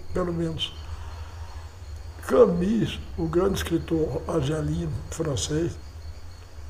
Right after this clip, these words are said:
ele, ele tem um livro que ele começa dizendo: "O único problema filosófico realmente sério é o do suicídio." Tá entendendo?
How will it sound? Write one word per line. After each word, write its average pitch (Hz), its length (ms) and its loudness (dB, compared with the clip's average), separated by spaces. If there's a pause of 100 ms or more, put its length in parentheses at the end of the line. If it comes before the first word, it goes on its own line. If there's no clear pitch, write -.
(240)
ele, 202 380 4 (1600)
ele 175 160 6
tem 220 160 6
um 185 140 6
livro 170 340 6
que - 60 4
ele - 140 6
começa 180 400 6
dizendo: 175 440 4 (180)
"O 208 60 4
único 269 560 4 (160)
problema 196 600 6
filosófico - 840 2 (100)
realmente 180 600 6
sério 180 580 -2
é 208 60 4
o 196 100 8
do 196 140 2
suicídio." 160 640 -2 (2000)
Tá 151 80 -4
entendendo? 147 320 -4